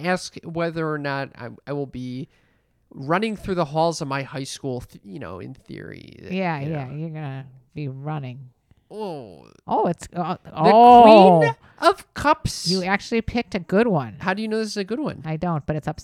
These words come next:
Speaker 2: it's, at least it's right side up.
Speaker 1: It's a right side up one. It
Speaker 2: Now, here
Speaker 1: looks
Speaker 2: we got a queen in a throne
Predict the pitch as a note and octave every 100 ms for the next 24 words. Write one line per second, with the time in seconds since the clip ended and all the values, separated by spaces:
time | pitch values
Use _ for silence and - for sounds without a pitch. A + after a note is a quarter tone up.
0 | - D#3 F#3 F3+ E3+ D#3 E3 D#3+ - D3+
1 | C#3+ - - E3 D3 E3 F#3+ - D3+ D#3+
2 | - C3 B2 G3 F#3 D4+ D4+ G#3+ G3+ F#3
3 | - A3 A3 G#3 F#3+ B3+ C#4 A3 G#3+ G3
4 | F#3 G3